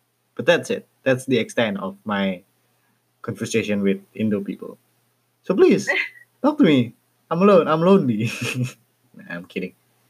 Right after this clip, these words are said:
Speaker 2: Yes,
Speaker 1: Uh,
Speaker 2: yeah.
Speaker 1: any last point that you wanna say?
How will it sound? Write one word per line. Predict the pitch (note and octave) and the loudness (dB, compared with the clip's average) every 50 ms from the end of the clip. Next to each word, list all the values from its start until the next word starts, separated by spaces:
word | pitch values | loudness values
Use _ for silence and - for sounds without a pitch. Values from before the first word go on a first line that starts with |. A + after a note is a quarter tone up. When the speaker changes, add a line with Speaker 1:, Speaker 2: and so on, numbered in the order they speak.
| _ _ _ _ - - - _ _ _ _ _ _ _ - | _ _ _ _ -20 -20 -20 _ _ _ _ _ _ _ -20
Speaker 2:
Yes, | - - - - - | -20 -20 -20 -20 -20
Speaker 1:
Uh, | - - G#2 A2 | -14 -12 -12 -12
Speaker 2:
yeah. | - - - _ - | -12 -14 -16 _ -2
Speaker 1:
any | B2 C3 C#3+ | 0 2 2
last | D3+ D#3 E3 F3+ F#3+ - | 4 2 2 0 -2 -2
point | - F#3 F#3+ G3 G3 G3 | -2 0 2 2 2 2
that | F#3+ F3 E3 | 2 0 0
you | F3 | 0
wanna | F3+ F#3 F#3 F#3+ | -2 -2 -2 -2
say? | G3 G3 G3 G3 G3 | -2 0 0 0 -2